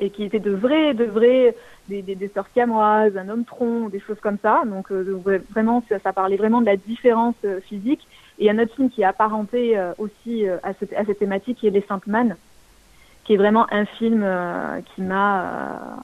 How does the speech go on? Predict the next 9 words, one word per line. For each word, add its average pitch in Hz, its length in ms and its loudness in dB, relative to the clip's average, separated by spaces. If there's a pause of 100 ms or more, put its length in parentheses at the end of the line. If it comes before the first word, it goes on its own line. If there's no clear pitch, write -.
(460)
qui 196 60 -2
m'a 165 120 4
profondément 220 680 2
marqué, 214 960 2
euh, 190 180 -2 (140)
et, 202 240 4
euh, 180 320 -2 (240)
et 185 80 -6 (120)
qui, 196 140 -12